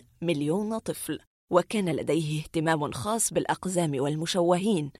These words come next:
لكنه كان يعمل من منطلق علمي ثابت، هو ضاعة وحقارة الأجناس غير الآرية.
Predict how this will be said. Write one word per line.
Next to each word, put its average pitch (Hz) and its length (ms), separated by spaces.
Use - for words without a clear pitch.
لكنه 285 520
كان 180 260
يعمل 208 480
من 165 260
منطلق 165 540
علمي 170 640
ثابت، - 500
هو 247 320
ضاعة 202 520
وحقارة 190 840
الأجناس 170 760
غير 190 400
الآرية. 170 640